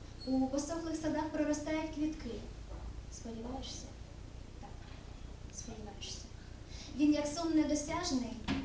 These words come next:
та колись неодмінно він має прийти. Поцілована, так, поцілована, необділена Божим велінням, заладована, душа неоспівно все шмигає вночі неспокоєно. Знову дихає, благає, візьми.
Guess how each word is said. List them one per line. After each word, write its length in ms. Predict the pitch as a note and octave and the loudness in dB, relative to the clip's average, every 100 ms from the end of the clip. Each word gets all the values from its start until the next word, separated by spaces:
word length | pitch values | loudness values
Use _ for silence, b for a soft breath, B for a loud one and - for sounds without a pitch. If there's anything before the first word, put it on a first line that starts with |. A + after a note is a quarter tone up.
| - | -2
та 80 | A#3+ | -6
колись 440 | A#3 A3+ B3+ - - - - - | -6 -4 -4 -4 -8 -10 -10 -6
неодмінно 680 | A#3+ A#3 A3+ A#3 B3+ C4+ - - B B - | -2 -2 0 2 2 2 -2 -6 B B 2
він 140 | C#4 | 6
має 180 | D4+ D#4+ | 6 6
прийти. 420 | D4+ D4+ D4 - G#3 G#3 - - - | 4 4 4 2 -2 -4 -2 -2 -2
Поцілована, 580 | B3+ A#3 B3 A#3+ A3+ A3+ A#3 | -4 0 2 2 2 0 2
так, 200 | B3+ - | 2 4
поцілована, 600 | C4 D4+ D4 D4+ C4+ C4+ | 2 4 6 8 8 8
необділена 600 | D#4 D#4+ C4 F4+ E4+ D#4+ | 8 6 4 4 4 6
Божим 340 | D4+ E4 D#4+ | 6 6 6
велінням, 500 | D4 D#4 E4 F4 E4 | 8 8 6 6 6
заладована, 640 | C#4 C#4+ D4+ C#4 E4+ F4 F4 | 6 6 6 4 2 4 6
душа 360 | C#4+ - C#4+ D4 | 6 4 4 4
неоспівно 500 | D4+ - D4+ C#4+ C#4 | 4 2 0 0 0
все 160 | C#4 | 0
шмигає 480 | C4 C4 A#3+ B3+ C4 | 0 2 2 4 4
вночі 280 | C4 B3+ C4 | 4 2 0
неспокоєно. 720 | B3+ - B3+ A#3+ A3 G#3 G#3 G#3 - - - - - - - - - | -2 -2 -4 -2 -2 -2 -4 -6 -8 -10 -10 -10 -10 -10 -10 -10 -6
Знову 240 | B3 A3+ | -4 -4
дихає, 380 | A3+ G#3 - G#3 - - - - - - - - | -4 -6 -6 -8 -8 -10 -10 -8 -8 -8 -8 -6
благає, 400 | A3+ A3 G#3+ G3+ G3+ - - - - - - - - - | -4 -4 -4 -6 -6 -8 -8 -8 -8 -8 -8 -8 -8 -6
візьми. 220 | A3+ A3+ | -6 -6